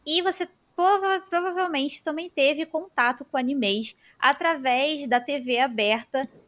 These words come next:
por esse canal aí. Na época, a T V Manchete era uma,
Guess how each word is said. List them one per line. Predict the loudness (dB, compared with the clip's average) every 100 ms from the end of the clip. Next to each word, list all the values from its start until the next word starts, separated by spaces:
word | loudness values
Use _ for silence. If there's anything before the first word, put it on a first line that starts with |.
| _ -8
por | -4 0
esse | 0 0 -2 -8
canal | -2 0 4 4 4 2
aí. | 0 -2 -14 -6
Na | 0
época, | 2 4 4 2 -2 -2
a |
T | -2
V | -4
Manchete | -2 -2 -2 0 0 -2 -4
era | 0 0
uma, | 0 -4